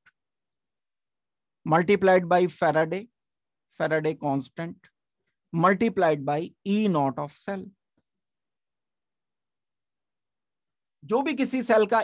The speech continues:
E naught है, इस पैरामीटर से, इस पैरामीटर से म-, जितने भी इलेक्ट्रॉन ट्रांसफर हुए हैं, n क्या है? Number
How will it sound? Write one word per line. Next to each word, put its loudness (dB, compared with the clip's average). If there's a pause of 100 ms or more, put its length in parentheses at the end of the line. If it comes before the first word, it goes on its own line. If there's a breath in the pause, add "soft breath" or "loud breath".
(100)
E -4
naught -4
है, -12 (380)
इस 0
पैरामीटर -2
से, -10
इस -14
पैरामीटर -8
से -18
म-, -10 (500)
जितने -2
भी 2
इलेक्ट्रॉन 0
ट्रांसफर -4
हुए -10
हैं, -8
n -6
क्या 0
है? 0
Number -8